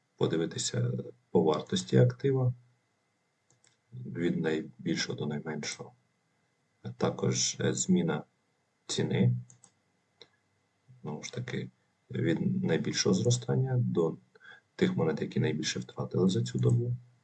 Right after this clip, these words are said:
А також, е, тут є різні, е, під-, підкатегорії мем-токени, арбітрум. Ось тут у нас багато інших. Рівень один, рівень два,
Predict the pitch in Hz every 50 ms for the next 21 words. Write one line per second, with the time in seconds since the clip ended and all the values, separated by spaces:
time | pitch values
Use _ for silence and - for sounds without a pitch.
0 | _ _ _ _ _ _ _ _ - - - - - _ _ _ - 82 - -
1 | - 113 123 123 - - 98 92 - - - - - - - - - - 123 -
2 | - - - - - - 123 120 120 - 87 85 - - - 76 - _ _ _
3 | _ _ _ _ _ _ _ _ - 120 120 - 123 - 123 - - - - -
4 | _ _ _ _ _ _ _ _ _ _ - 95 90 90 - - - - 98 92
5 | - 92 90 90 90 85 85 85 82 78 80 78 82 101 120 123 123 123 120 120
6 | 117 113 - 98 - 80 80 - - - 113 113 113 - - 98 92 90 90 90
7 | - - - - - - - - 80 78 - - - 80 - - 95 - - 85
8 | 82 85 82 - - - - - - - - - - - - - _ _ - -
9 | 90 87 85 85 82 - - 85 82 82 104 110 113 107 95 90 90 90 82 82
10 | 80 80 80 - 82 95 104 104 98 95 92 92